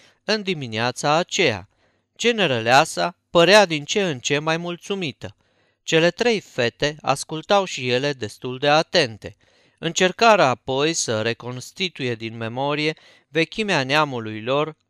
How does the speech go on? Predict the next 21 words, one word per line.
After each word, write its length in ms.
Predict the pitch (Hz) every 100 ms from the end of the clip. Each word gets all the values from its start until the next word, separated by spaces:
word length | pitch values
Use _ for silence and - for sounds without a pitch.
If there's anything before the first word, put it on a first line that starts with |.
| _
în 200 | 151 151
speranța 760 | - - 170 196 208 202 190
că 140 | - 160
vor 200 | 135 123
găsi 320 | 127 - 170
o 140 | 151
spiță 580 | 113 - - 139 - 127
comună. 580 | 120 117 113 107 92 87 _ _ _ _ _ _
Prințul 640 | - 165 170 165 190 202 -
se 220 | - 156
dovedi 500 | 131 127 131 147 180
a-și 220 | 131 117 -
cunoaște 520 | 123 135 139 - 120
destul 460 | 117 - - 160
de 120 | 123 110
bine 380 | 120 135 131 123 - _ _
genealogia. 1000 | 120 120 113 117 120 139 147 160 113 92 _ _ _ _ _
Până 280 | 240 254 202
la 140 | 143
urmă, 460 | 139 156 131 107 -
însă, 580 | 113 131 139 - 156